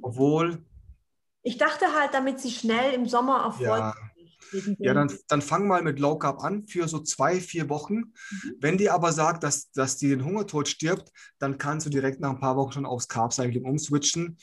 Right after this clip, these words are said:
Speaker 2: Mhm.
Speaker 1: Ähm, wenn die aber gut klarkommt, dann kannst du noch ein bisschen laufen lassen. Aber da können wir noch mal quatschen dann einfach.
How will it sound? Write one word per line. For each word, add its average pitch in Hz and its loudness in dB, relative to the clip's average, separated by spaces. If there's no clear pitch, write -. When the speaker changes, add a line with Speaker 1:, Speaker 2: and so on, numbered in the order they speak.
Speaker 2:
Mhm. 196 -8
Speaker 1:
Ähm, 131 4
wenn 156 4
die 190 4
aber 151 2
gut 165 -4
klarkommt, 185 -2
dann 135 0
kannst 135 -2
du 135 -6
noch 127 -6
ein 120 -4
bisschen 123 -2
laufen 107 -4
lassen. 110 -6
Aber 123 2
da 131 4
können 143 0
wir 156 0
noch 139 0
mal 117 -4
quatschen 107 -8
dann 113 -4
einfach. 98 -10